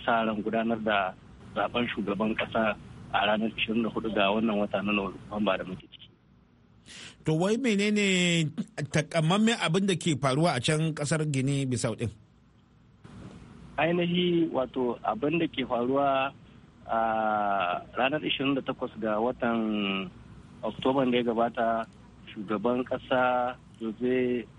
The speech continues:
Speaker 1: Mario Vaz ya tsige Prime Minister da gwamnatinsa,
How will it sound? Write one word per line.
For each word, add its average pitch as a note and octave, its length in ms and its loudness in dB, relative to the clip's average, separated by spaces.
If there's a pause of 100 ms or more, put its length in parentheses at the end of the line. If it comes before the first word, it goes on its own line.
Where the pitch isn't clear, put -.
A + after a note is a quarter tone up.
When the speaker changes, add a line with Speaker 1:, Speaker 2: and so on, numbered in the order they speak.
(100)
Speaker 1:
Mario A2+ 540 -2
Vaz A#2+ 260 0 (540)
ya A#2+ 720 2 (380)
tsige A#2+ 500 0 (340)
Prime B2 320 0
Minister A2+ 360 -2
da G2 220 0
gwamnatinsa, A2 720 -2